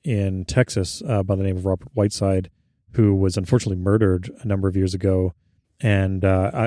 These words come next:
I, I was, I was in the process of trying to figure out how to go down and take some courses with him. And, uh, he ended up, um, he ended up getting murdered. And it was, you know, it's so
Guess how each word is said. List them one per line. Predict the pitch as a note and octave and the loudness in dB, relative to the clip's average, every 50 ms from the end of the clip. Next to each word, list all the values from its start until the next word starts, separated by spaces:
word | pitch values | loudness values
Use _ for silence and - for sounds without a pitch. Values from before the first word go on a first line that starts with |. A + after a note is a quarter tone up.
| - - | 0 2
I, | B2 | 2
I | A#2+ | 2
was, | A#2 G#2+ F#2+ - - - - - - - - - - - - - - _ | 2 2 0 -2 -6 -10 -12 -14 -16 -16 -16 -16 -18 -20 -20 -20 -14 _
I | C3+ A2+ | -2 -2
was | G#2+ G2 F#2+ | -2 -2 -2
in | G2 | -4
the | F#2 | -6
process | - - G2+ G2 - A2+ G#2 | -6 -4 -6 -6 -6 -8 -10
of | A2 - | -12 -12
trying | - - A2 A2 | -12 -10 -10 -10
to | G#2+ - | -10 -10
figure | - B2+ B2 A#2 | -10 -10 -8 -8
out | A2+ A#2 | -8 -8
how | G#2+ G#2+ | -6 -8
to | G#2 | -6
go | G2 G#2+ | -6 -6
down | G2 G2+ G2 | -8 -6 -8
and | G2 F#2 | -8 -8
take | - A#2 A2+ | -10 -10 -10
some | - A2 G2+ | -12 -14 -10
courses | - A2 G#2+ - - A2 | -8 -8 -6 -6 -8 -8
with | F#2+ G2 - - | -10 -10 -10 -10
him. | A2+ A2+ - _ _ _ _ _ _ _ _ | -14 -14 -18 _ _ _ _ _ _ _ _
And, | F3+ A#2+ G#2 G2+ G2 G2 F#2+ F#2 F#2 F2+ F#2+ | 0 0 2 2 2 0 -2 -2 -4 -4 -4
uh, | F#2 F#2+ F#2+ F#2 F#2 F#2 F#2 F#2 F#2 G2 B2+ - _ _ _ _ _ _ _ | -2 -2 -2 -4 -4 -4 -4 -4 -6 -8 -10 -16 _ _ _ _ _ _ _
he | - - - - A2 G#2+ G#2 G2+ G#2 | -16 -8 -2 0 2 2 2 2 2
ended | G2 G2 F#2+ F#2+ | 0 0 -2 -2
up, | F#2 F2+ - - | -4 -4 -4 -4
um, | - G2 F#2+ F#2+ F#2+ F#2+ F#2+ G2 | -2 -2 -2 -2 -4 -6 -6 -8
he | - - | -6 -6
ended | A2 G2 F#2+ | -6 -6 -6
up | G2 G2 | -6 -6
getting | G2+ G2 F#2+ F#2 | -6 -6 -4 -4
murdered. | F#2 F#2+ F#2+ G2+ F#2+ F#2 F2 - _ _ _ _ _ _ _ _ _ - | -4 -4 -2 -2 -4 -4 -6 -10 _ _ _ _ _ _ _ _ _ 0
And | A2+ G2+ G2 F#2+ F#2+ F#2+ F#2+ F#2 F#2 F#2 - - - - - _ _ _ _ _ _ _ _ - - | 0 2 2 2 0 0 -2 -4 -4 -6 -8 -10 -12 -14 -18 _ _ _ _ _ _ _ _ -2 0
it | C3 A#2 - | 0 0 2
was, | A#2 G2+ F#2+ F#2 - - - - - | 2 0 0 0 -2 -6 -10 -6 -4
you | - A#2+ | -2 0
know, | G#2 F#2 F2+ G2 - - | 0 -2 -4 -6 -8 -8
it's | C#3+ B2+ - - | -8 -8 -6 -8
so | - - - - A#2+ G#2+ G2+ F#2+ F#2 | -8 -4 0 2 4 4 4 2 0